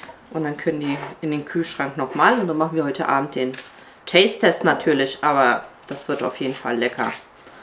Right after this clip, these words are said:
Das weiß ich jetzt schon. Also ich sag's euch, ich bin wirklich so, ne? Warum irgendwie so ver-, stark verarbeitete Industrie, Süßigkeiten und sowas kaufen,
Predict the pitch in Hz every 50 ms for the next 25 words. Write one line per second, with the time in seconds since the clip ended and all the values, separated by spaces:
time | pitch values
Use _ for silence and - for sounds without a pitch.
0 | - - - - - - - 156 165 160 165 - - 135 123 131 127 - 131 -
1 | - - 123 113 - - - - 127 110 113 113 - - - - - - - -
2 | - - - - - - - - - - - - - - - - - - - -
3 | - - - - - - - - 220 233 226 226 - - - - 359 - - 190
4 | 190 - - - - 240 262 247 285 285 - 226 - - 185 180 175 175 196 233
5 | 247 233 226 220 226 277 320 370 359 277 - - 269 285 311 294 - 269 269 269
6 | 254 254 - 226 - 240 240 240 - 247 226 - 160 - - - - - - 269
7 | 311 311 - - - 220 - 214 233 247 247 247 240 240 240 226 - - 233 220
8 | - - 208 220 220 220 - 214 - - - - - 233 240 247 247 233 - -
9 | - - - - - - - - - - - - - 175 175 214 254 240 - 254
10 | 220 - - - 220 214 214 214 220 220 - 202 202 196 190 - 190 190 190 -
11 | 214 202 196 202 196 196 - - - - 196 214 214 214 - 196 190 208 220